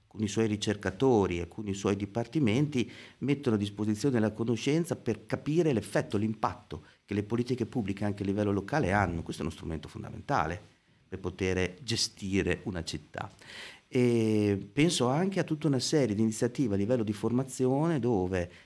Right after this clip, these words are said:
formatori dell'Unimore, formatori del Comune di Modena lavorano assieme per sviluppare certe competenze. Quindi spesso non c'è una visibilità immediata di queste attività,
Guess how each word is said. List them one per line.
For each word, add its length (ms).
formatori 800
dell'Unimore, 720
formatori 680
del 140
Comune 380
di 140
Modena 520
lavorano 400
assieme 560
per 160
sviluppare 880
certe 340
competenze. 880
Quindi 220
spesso 360
non 100
c'è 120
una 140
visibilità 840
immediata 720
di 100
queste 220
attività, 540